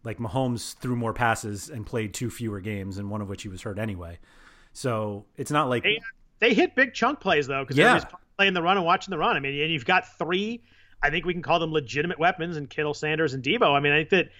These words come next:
Speaker 2: it, it, it's hard to find a quarterback right now with three good weapons like that. It, he can, you can certainly see a three touchdown game happening here.
Speaker 1: Yeah, I think given the salary of all of the guys above him,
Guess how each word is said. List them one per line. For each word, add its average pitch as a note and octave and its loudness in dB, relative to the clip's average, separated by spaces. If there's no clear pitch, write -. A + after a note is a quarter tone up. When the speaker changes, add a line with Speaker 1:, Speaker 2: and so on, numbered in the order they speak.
Speaker 2:
it, E3 -2
it, - -
it's F#3+ 4
hard F#3 6
to G3 4
find G3 6
a F#3 4
quarterback F#3+ 2
right E3+ 0
now D3+ 2
with D3 -4
three D#3 -6
good D#3+ 0
weapons E3 0
like B2+ -4
that. B2+ -2
It, E3 -2
he C#3+ -4
can, E3+ -4
you E3 -2
can F3+ 2
certainly G3 2
see F3 0
a D3+ 2
three D3+ -4
touchdown C#3 -2
game B2 -6
happening A#2 -2
here. - -16
Speaker 1:
Yeah, A2+ 2
I D3 2
think F3 2
given D#3 4
the B2+ 2
salary A#2 0
of G#2+ -2
all B2 4
of B2 2
the B2 2
guys A2 2
above F#2+ -2
him, E2+ -10